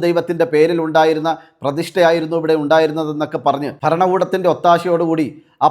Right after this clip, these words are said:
പള്ളികളുടെ അസ്ഥിവാരം വരെ തോണ്ടുന്ന കാഴ്ച ഇനി നമ്മുടെ രാജ്യത്ത് സർവ്വസാധാരണമാവാൻ പോകുകയാണ്. വഖഫ് ബോർഡിലേക്ക് ഇനി പുതുതായി വരാൻ പോകുന്ന രണ്ടോ മൂന്നോ അമുസ്ലിമീങ്ങളായ ആളുകൾ അത് സ്വാഭാവികമായിട്ടും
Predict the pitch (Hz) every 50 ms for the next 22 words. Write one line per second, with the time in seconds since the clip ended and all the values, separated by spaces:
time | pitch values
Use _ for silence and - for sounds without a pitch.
0 | 151 165 160 165 175 180 165 175 180 175 170 151 139 - - 180 175 180 175 175
1 | 175 175 170 165 160 - 160 156 156 160 151 165 160 156 147 147 143 143 156 135
2 | 104 - - _ _ _ - 156 180 190 180 175 175 180 180 175 165 165 160 170
3 | 170 170 160 139 - - - _ _ - - 147 143 160 175 170 - 165 160 156
4 | 165 165 160 160 160 156 143 143 147 156 151 135 135 135 135 143 151 143 131 101
5 | - - _ - 147 151 151 185 175 180 185 190 190 190 190 190 190 185 190 190
6 | 185 180 185 170 160 175 170 185 180 185 170 160 165 170 175 170 175 170 170 170
7 | 170 170 165 - _ _ _ - 123 143 151 160 170 165 185 190 185 175 165 170
8 | 170 175 175 175 175 - - 139 143 156 151 - 165 175 175 175 175 175 175 165
9 | 160 160 147 139 143 151 143 123 95 - - _ _ _ - - 143 170 - -
10 | 151 151 - 165 165 170 175 170 175 170 165 165 170 170 175 170